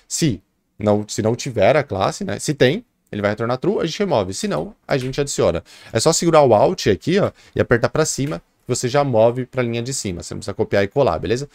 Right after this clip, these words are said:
Você deixa o foco na linha que você quer mover, Alt pra cima, na felicidade. Pronto, apaguei aqui, vou dar um Ctrl S pra salvar, voltar ali no navegador e dar um refresh. Em teoria deveria funcionar. Cliquei, cliquei de novo, ó lá. E o que tá acontecendo, vamos verificar aqui no Inspect, ó,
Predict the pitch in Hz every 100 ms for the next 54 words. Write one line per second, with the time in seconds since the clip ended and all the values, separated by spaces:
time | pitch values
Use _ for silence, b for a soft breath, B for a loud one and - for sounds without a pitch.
0 | b - 131 - 123 123 127 120 117 107
1 | 131 147 151 180 254 _ _ _ - 143
2 | 151 - 147 - 120 123 - 127 127 -
3 | 123 67 - b b b - 165 185 151
4 | 156 139 139 135 220 202 139 127 120 127
5 | 120 117 117 139 131 160 147 175 - _
6 | 143 190 208 165 165 156 160 156 131 143
7 | 151 160 208 160 101 - - _ _ _
8 | - 208 240 220 170 175 185 180 - 202
9 | 127 90 _ _ - 185 - 127 233 -
10 | _ _ _ _ _ _ _ - - 156
11 | 147 143 135 214 - - _ _ b -
12 | 160 156 170 160 165 147 139 160 220 190
13 | 120 113 117 113 - 107 123 110 104 -
14 | 151 - 101